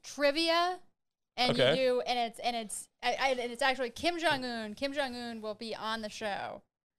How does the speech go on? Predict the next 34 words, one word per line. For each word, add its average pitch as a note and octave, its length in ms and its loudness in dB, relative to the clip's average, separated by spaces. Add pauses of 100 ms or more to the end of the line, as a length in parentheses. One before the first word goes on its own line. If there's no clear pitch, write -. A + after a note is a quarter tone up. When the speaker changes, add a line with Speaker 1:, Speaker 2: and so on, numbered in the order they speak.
(240)
Speaker 1:
and A3+ 140 0
it's A3 140 -6
gonna B3 160 -2
be A#3 100 -8
kind A#3 260 0
of G#3+ 60 -8
like G#3+ 220 -2
a, G3 180 -2
a A3+ 80 0
win C4+ 340 0
Ben A3+ 220 2
Stein's G#3+ 420 -4
money G#3 520 -6
type G#3+ 300 -2
thing, G3+ 320 -6
where, G#3 200 -4
where, G3 460 -6 (400)
um, G3 320 0 (260)
average C4+ 580 4 (240)
North B3+ 300 -2
Korean A#3+ 240 -4
citizens A3+ 640 -2
will G#3+ 100 -4
kinda G#3+ 260 -2
come A#3 300 -4
on G#3+ 380 0
and G#3+ 160 -6
try A#3+ 140 -2
and - 180 -4
compete B3 360 -6
with G#3 140 -6
him A3 140 -6
in F#3 80 -12
trivia. F3+ 580 -6